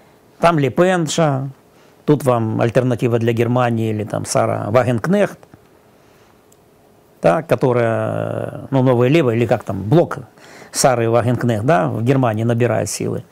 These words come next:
могут, могут прийти к власти. Да и видите, Шольц готовится к выборам на миротворческой, скажем так, позиции Социал-демократической партии Германии.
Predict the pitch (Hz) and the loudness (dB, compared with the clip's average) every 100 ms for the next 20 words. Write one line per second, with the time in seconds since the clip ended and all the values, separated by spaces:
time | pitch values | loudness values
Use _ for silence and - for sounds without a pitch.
0 | - - - - 120 117 123 139 127 120 | -20 -20 -20 -6 -2 0 2 2 2 0
1 | 120 - - 120 101 - 104 - - - | -2 -2 -2 -2 -2 -8 -12 -16 -20 -20
2 | - 156 214 233 208 151 156 139 - - | -2 2 2 2 0 2 2 0 -6 -2
3 | - 170 113 - - _ _ _ _ _ | 2 2 0 -6 -10 _ _ _ _ _
4 | _ _ _ - 180 185 175 151 180 175 | _ _ _ 0 2 4 4 2 2 2
5 | 208 214 202 185 - - 175 202 202 - | 2 2 -2 -4 -8 0 2 4 2 4
6 | 170 139 131 - 131 117 - 123 117 127 | 2 2 -2 -2 -2 0 0 0 0 0
7 | - 143 143 123 127 113 - - - - | 0 0 0 -2 -2 -4 -6 -20 -20 -20
8 | - - _ - 135 - 131 123 127 113 | -20 -20 _ -2 0 2 2 2 2 2
9 | 120 120 - 123 123 113 120 117 131 185 | 0 -2 -2 -2 0 0 0 0 0 0
10 | 160 151 127 | 0 -2 -4